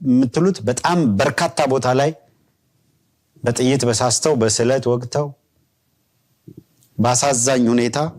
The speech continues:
ሴት ልጅ ናት እንደምታዩት፣ የጡቷን ቆርጠው ላይዋ ላይ ጥለው ሂደው፣ በቃ ይሄንን ማህበረሰቡ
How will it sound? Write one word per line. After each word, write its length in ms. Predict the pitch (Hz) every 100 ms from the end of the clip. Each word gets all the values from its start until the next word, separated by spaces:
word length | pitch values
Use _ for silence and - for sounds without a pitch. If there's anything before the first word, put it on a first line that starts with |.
| - - - - - _ _ _ _ _ - _ _ _ _ _ - - - _ _ _ _ - - _ _ _ - - - - - - - - -
ሴት 280 | - 151 139
ልጅ 160 | 127 117
ናት 220 | 151 185
እንደምታዩት፣ 680 | - 113 110 113 131 170 175 - 127
የጡቷን 840 | 113 104 95 - 127 113 131 110 98 107 - -
ቆርጠው 400 | 123 127 139 151 123
ላይዋ 220 | 117 113 117
ላይ 160 | 110 107
ጥለው 300 | - 156 165 160 120
ሂደው፣ 320 | 123 156 170 180 -
በቃ 200 | 117 110 110 143
ይሄንን 640 | 123 143 147 156 185 233 233 196 120
ማህበረሰቡ 640 | 120 131 139 147 160 170